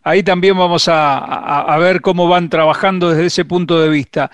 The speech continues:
Eh, finalmente se habla sobre la extensión del contrato de Alex Bowman, último ganador. Dos victorias ya tiene el cuarenta y ocho en esta temporada. Su vínculo con el Hendrick es por un año, pero en principio eso es lo que se ha dicho. Parece que se está contemplando la posibilidad de formar un acuerdo multianual,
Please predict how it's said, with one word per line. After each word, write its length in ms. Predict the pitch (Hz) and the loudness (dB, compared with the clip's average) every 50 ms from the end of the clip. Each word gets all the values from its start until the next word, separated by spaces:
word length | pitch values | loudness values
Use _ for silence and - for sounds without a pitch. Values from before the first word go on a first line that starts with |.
| - - - - - _ | -12 -20 -20 -20 -12 _
Eh, 120 | - 175 170 | -4 -4 -2
finalmente 580 | - 220 226 247 240 254 262 254 202 226 220 | 0 2 2 2 4 4 2 2 4 2 2
se 140 | - - 214 | 2 2 2
habla 260 | 233 226 226 208 196 | 2 4 2 2 0
sobre 300 | - - 196 185 180 180 | 0 0 0 2 2 2
la 100 | 175 180 | 0 0
extensión 420 | 170 - - 196 185 - - 233 220 | -2 0 -2 -2 -2 2 2 2 2
del 140 | 214 196 | 2 0
contrato 640 | 180 180 175 175 165 185 208 220 208 160 208 196 180 | 0 0 -2 -2 0 0 0 0 0 0 0 0 2
de 340 | 170 170 170 170 165 165 175 | 0 0 0 0 0 0 2
Alex 260 | 202 208 185 - 156 147 | 0 0 -2 -4 -2 2
Bowman, 440 | 247 254 240 208 190 185 185 185 190 | 4 4 4 4 2 0 0 -2 -2
último 400 | - 202 208 165 185 170 165 160 | -4 -4 -4 -4 -2 -2 0 0
ganador. 480 | 156 156 160 170 196 214 214 214 208 220 | 2 2 2 2 4 4 2 2 0 -2
Dos 240 | 254 214 143 220 180 | -6 -2 0 2 2
victorias 460 | 165 165 143 160 202 196 175 165 127 | 2 0 0 0 2 2 2 0 -2
ya 80 | 165 160 | -2 -2
tiene 180 | 143 185 180 | -2 -2 -2
el 100 | 175 160 | -2 -2
cuarenta 320 | 123 156 151 151 135 139 160 | -2 0 -2 -2 -2 0 0
y 60 | 175 | 0
ocho 160 | 185 - 185 | 0 0 -2
en 60 | 160 | -2
esta 180 | 170 160 185 160 | -2 -2 -2 -2
temporada. 540 | 139 160 151 139 175 190 240 254 233 190 156 | -2 -4 -4 -2 0 2 2 2 2 2 0
Su 200 | - - 147 151 | -2 -4 -4 -2
vínculo 440 | 165 190 202 - - 170 160 156 151 | -2 -2 -2 -2 0 0 0 2 2
con 100 | 156 151 | 0 -2
el 100 | 151 143 - | -4 -4 -2
Hendrick 360 | 196 208 196 170 165 156 - | -2 -2 0 -2 -2 -2 -4
es 80 | 156 - | -6 -4
por 180 | - 170 165 | -2 -2 0
un 120 | 175 185 190 | 0 2 2
año, 320 | 202 208 202 208 220 175 | 0 2 2 0 0 2
pero 240 | - 190 208 214 202 - - - - _ | 2 2 2 2 0 -2 -8 -20 -12 _
en 120 | - 165 156 | -4 -4 -4
principio 640 | 123 175 165 156 - - 202 175 160 190 190 185 | -4 -6 -4 -4 -2 -4 -4 0 0 2 2 4
eso 180 | 190 - - 196 | 2 2 2 0
es 60 | 170 | 0
lo 100 | 165 170 | 0 -2
que 120 | 139 156 | -2 -4
se 120 | 143 - 175 | -4 -2 0
ha 60 | 165 | 0
dicho. 320 | 180 214 202 165 - 160 | 2 0 0 0 -2 -2
Parece 340 | 147 160 156 180 170 - 170 | -2 0 0 0 -2 -2 -4
que 80 | 135 - | -6 -8
se 140 | - - 160 | -8 -8 -12
está 360 | - - - 185 180 170 156 | -6 -4 -2 0 0 0 0
contemplando 640 | - 165 156 139 170 160 147 139 180 190 185 175 | 0 -2 -2 -2 -4 -4 -2 0 0 0 2 0
la 100 | 160 156 | 0 0
posibilidad 440 | 139 156 143 - 147 147 147 170 175 | -2 -4 -6 -4 -4 -2 0 0 0
de 60 | 165 | 0
formar 320 | - - 156 156 165 170 165 | 0 -2 -4 -2 -2 -2 -2
un 80 | 151 | -4
acuerdo 380 | 147 120 - 175 180 175 165 156 | -6 -4 -2 -2 0 2 0 0
multianual, 760 | 156 165 185 175 - - 175 165 175 208 208 175 160 160 160 | 0 -2 -4 -4 -4 -2 -2 0 2 2 2 2 0 -2 -6